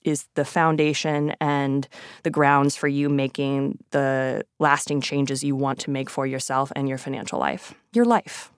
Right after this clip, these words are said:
It doesn't even need to be financial life. It's just your life. My second lesson would be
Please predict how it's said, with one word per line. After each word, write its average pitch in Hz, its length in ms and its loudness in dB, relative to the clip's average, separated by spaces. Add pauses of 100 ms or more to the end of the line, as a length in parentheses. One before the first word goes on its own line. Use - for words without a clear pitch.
It 196 40 -12
doesn't 180 220 0
even 202 140 6
need 208 140 4
to 196 60 -4
be 208 80 0
financial 180 420 -4
life. - 220 -8
It's 202 120 -14
just - 240 -8
your 160 100 -2
life. - 400 -10 (520)
My 240 120 4
second - 300 0
lesson 165 400 0 (360)
would 185 160 2
be 175 300 4